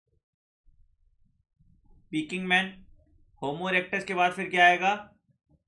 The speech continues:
निएंडरथल, निएंडरथल के बाद आएगा Cro-Magnon और Cro-Magnon के बाद आ जाएगा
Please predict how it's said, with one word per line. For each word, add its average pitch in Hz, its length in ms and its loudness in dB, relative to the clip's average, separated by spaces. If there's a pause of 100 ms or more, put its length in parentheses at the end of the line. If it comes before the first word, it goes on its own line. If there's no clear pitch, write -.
(180)
निएंडरथल, 156 880 0 (540)
निएंडरथल 147 640 -6
के 165 100 -8
बाद 156 200 0
आएगा 160 240 2 (200)
Cro-Magnon 180 680 -4 (280)
और - 200 -10
Cro-Magnon 127 460 -8
के 120 60 -10
बाद 117 220 -4
आ 113 80 -4
जाएगा 117 300 -4